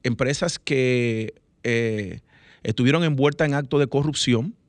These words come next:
porque no se puede negar, eh, tampoco se puede negar que el Partido de los Trabajadores en Brasil,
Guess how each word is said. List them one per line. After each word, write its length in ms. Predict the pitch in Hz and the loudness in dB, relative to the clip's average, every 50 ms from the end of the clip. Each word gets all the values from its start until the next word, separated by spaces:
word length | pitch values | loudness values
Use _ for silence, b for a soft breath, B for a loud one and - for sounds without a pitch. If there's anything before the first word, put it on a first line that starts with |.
| _ _ _ _ _ _ _ _ _ _ _ _ _ _ _ _ _ - | _ _ _ _ _ _ _ _ _ _ _ _ _ _ _ _ _ -8
porque 240 | 101 104 - 117 | -6 -2 -2 0
no 140 | 113 117 123 | 2 2 0
se 140 | 120 - 143 | 2 0 0
puede 640 | - 135 135 139 139 139 135 135 127 120 - - _ | 2 2 2 4 4 2 2 0 -2 -2 -4 -8 _
negar, 480 | - 123 131 127 131 143 135 135 - _ b b b b b b b b b b _ _ - | -6 -2 -2 2 4 2 2 2 0 _ b b b b b b b b b b _ _ -6
eh, 200 | 120 123 117 110 | -2 -2 -2 0
tampoco 580 | - 120 113 - - 135 131 - 151 147 143 143 - | 0 -2 -2 2 0 0 2 4 6 6 6 4 2
se 180 | - - 127 | 0 0 0
puede 320 | 113 110 131 139 139 143 143 | 0 2 2 2 4 2 2
negar 460 | 143 139 127 131 135 135 135 - - _ _ | 2 4 4 4 4 4 2 -2 -6 _ _
que 300 | - 123 120 123 120 - | -4 -4 -2 -4 -4 0
el 140 | 139 123 107 | 0 0 2
Partido 920 | 123 - - - 135 135 143 139 143 139 135 135 135 127 123 123 120 117 165 | 2 -2 0 0 2 2 4 4 4 4 4 4 4 4 4 2 0 -2 -8
de 160 | 196 185 117 123 | -4 0 2 2
los 140 | 127 120 | 2 2
Trabajadores 800 | - 123 120 120 113 110 110 113 135 143 131 120 120 - - - b b b b b b b b b b b - | 0 0 0 2 2 2 2 4 4 4 2 2 0 -4 -8 -12 b b b b b b b b b b b 0
en 180 | 113 120 120 | 2 2 2
Brasil, 540 | 113 113 113 110 - 143 131 127 127 123 | 2 2 0 0 2 2 2 2 2 -2